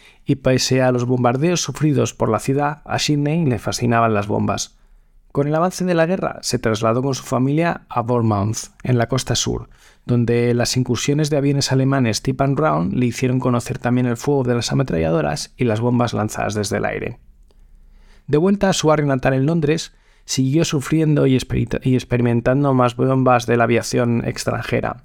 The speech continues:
normalmente lanzadas al amparo de la noche, y empezó a coleccionar fragmentos de esas bombas y proyectiles antiaéreos para su colección personal, lo que le serviría más adelante para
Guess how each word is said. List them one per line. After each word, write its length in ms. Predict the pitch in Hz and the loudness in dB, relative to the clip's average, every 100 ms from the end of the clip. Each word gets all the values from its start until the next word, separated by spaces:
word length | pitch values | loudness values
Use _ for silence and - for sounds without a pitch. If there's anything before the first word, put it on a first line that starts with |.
| - | -6
normalmente 640 | 147 131 127 143 151 151 139 127 | 0 0 0 0 -2 0 -2 0
lanzadas 520 | 117 113 131 131 - | -2 0 0 0 0
al 100 | 120 | 0
amparo 320 | 107 117 123 | 2 2 2
de 100 | 117 | 2
la 120 | 110 | 0
noche, 340 | 120 117 120 - _ - - - | 0 -2 -6 -8 _ -20 -20 -6
y 100 | 127 | -2
empezó 320 | 127 135 175 | 0 0 0
a 60 | 175 | 0
coleccionar 640 | 170 165 - 147 156 151 - - | 0 -2 0 2 2 0 -6 -14
fragmentos 720 | - 127 120 131 147 143 120 | -4 -2 0 2 2 0 -2
de 180 | 117 120 | 0 0
esas 280 | 123 127 120 | 0 -2 -2
bombas 360 | 139 139 120 - | 0 0 0 0
y 40 | |
proyectiles 640 | 123 127 127 - 139 131 131 | 0 0 -2 0 0 0 -2
antiaéreos 640 | 131 131 127 123 127 - | 0 2 2 2 2 0
para 180 | 120 117 | -4 -6
su 140 | 120 | -4
colección 420 | 101 107 - 110 | -2 -2 0 0
personal, 540 | 101 107 113 110 - - - - - | 0 -2 -2 -2 -4 -10 -20 -20 -8
lo 140 | 139 131 | -4 0
que 80 | |
le 120 | 147 143 | 0 0
serviría 520 | 147 147 151 151 123 | 0 0 2 2 2
más 220 | 160 - | 2 0
adelante 480 | 190 185 190 180 185 | 0 0 0 -2 -4
para 420 | - - 107 - | -4 0 0 -2